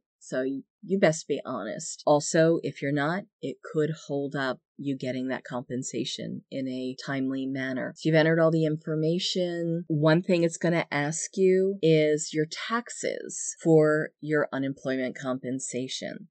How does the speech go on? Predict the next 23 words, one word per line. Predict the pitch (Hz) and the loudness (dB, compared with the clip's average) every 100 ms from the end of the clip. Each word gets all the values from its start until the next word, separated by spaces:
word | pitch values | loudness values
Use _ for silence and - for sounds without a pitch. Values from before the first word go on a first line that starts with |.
| - | 4
It'll | 185 175 | 6 6
ask | 170 165 - | 2 -2 2
you | 180 165 | 4 4
if | - 156 - | 4 4 4
you | 156 | 0
want | 151 156 | 0 -4
the | |
tax | 160 156 147 - | -6 -4 -4 -6
taken | - 147 - 156 | -6 -4 -2 0
out | 143 135 - - | 0 0 -2 -4
now | 135 131 151 190 285 | -4 -2 -2 -2 -2
or | 165 151 147 143 139 143 - | 4 4 4 2 -2 -6 -6
if | 147 - | -6 -2
you | 147 | -2
wanna | 139 143 | -2 -2
sort | - 143 139 | -4 -4 -4
it | 143 | -4
out | 135 131 | -4 -6
when | 135 135 | -4 -4
you | 131 | -6
file | - 135 135 127 | -6 -6 -4 -4
your | 135 135 131 135 131 143 _ | -4 -4 -4 -4 -4 -8 _
taxes | - 139 131 - 131 | -10 -10 -8 -6 -6